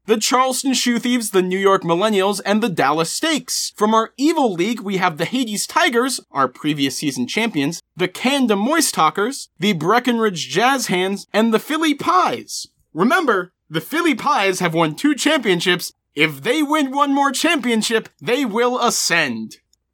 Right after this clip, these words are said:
In round one, the Chicago Firefighters beat the Charleston Shoe Thieves, the New York Millennials overtake the Dallas Steaks, the Hades Tigers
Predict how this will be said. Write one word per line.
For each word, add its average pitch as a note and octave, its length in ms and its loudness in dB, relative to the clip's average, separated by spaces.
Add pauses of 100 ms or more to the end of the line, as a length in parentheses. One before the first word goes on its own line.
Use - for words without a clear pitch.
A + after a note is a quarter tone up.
(200)
In D4+ 260 2
round G#3+ 360 2
one, B3+ 220 0
the A3 80 2
Chicago G3+ 480 0
Firefighters G#3 760 0
beat F#3+ 240 -4
the F3+ 80 -2
Charleston F#3+ 400 0
Shoe A#3 220 -2
Thieves, B3 300 -2
the E3 160 0
New F3+ 140 0
York G#3 240 0
Millennials G3+ 540 -2
overtake G#3+ 460 0
the F#3 80 -4
Dallas G#3 400 0
Steaks, C4 400 -6
the F#3 100 0
Hades D4 440 0
Tigers C4+ 500 0